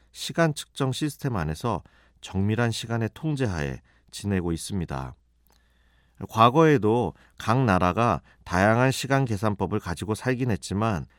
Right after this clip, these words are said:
동일한 그리니치 표준시를 활용한 시간 측정 시스템을 활용하기 시작한 것은 단지 백 여 년 전에 불과한 일입니다. 긴 인류 역사에 비교하면 얼마 되지 않은 사건이죠.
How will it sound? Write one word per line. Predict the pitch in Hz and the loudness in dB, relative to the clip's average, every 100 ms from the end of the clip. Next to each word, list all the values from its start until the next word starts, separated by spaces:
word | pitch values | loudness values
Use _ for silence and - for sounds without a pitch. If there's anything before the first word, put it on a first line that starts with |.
| _ _ _ | _ _ _
동일한 | - 104 120 127 139 143 - _ | -2 0 4 4 4 2 -2 _
그리니치 | - 107 131 143 - | -4 2 4 4 0
표준시를 | 123 139 131 131 131 123 117 | -4 -2 0 0 0 0 2
활용한 | 107 104 120 147 - _ | 2 2 0 -2 -6 _
시간 | - 143 156 147 | -8 0 2 2
측정 | - - 135 127 | -2 -4 -2 -2
시스템을 | 123 - - 113 113 | -4 -6 -4 -4 -2
활용하기 | 120 127 113 101 | 0 0 0 -2
시작한 | - 113 92 87 | -4 -4 -4 -6
것은 | 85 135 110 - _ _ | -4 -4 -4 -6 _ _
단지 | - 92 113 110 90 71 - _ _ - | -8 -2 0 0 -2 -6 -10 _ _ -4
백 | 90 90 | 0 2
여 | 117 | 2
년 | 120 117 | 2 0
전에 | 82 95 | -2 -2
불과한 | 98 101 95 98 92 | -4 -4 -2 0 -2
일입니다. | 95 104 82 69 69 62 _ _ _ _ | -4 -4 -6 -6 -8 -12 _ _ _ _
긴 | - 139 151 | -4 2 4
인류 | 135 123 131 | 4 4 4
역사에 | 110 - 123 113 | 2 0 0 0
비교하면 | 95 95 85 98 120 80 - _ - | -2 -4 -2 -2 -4 -6 -12 _ -2
얼마 | 98 113 117 | 2 2 2
되지 | 92 85 95 | 0 0 -2
않은 | 80 87 | -2 -4
사건이죠. | - 120 135 92 73 71 64 | -6 -4 0 -2 -4 -8 -10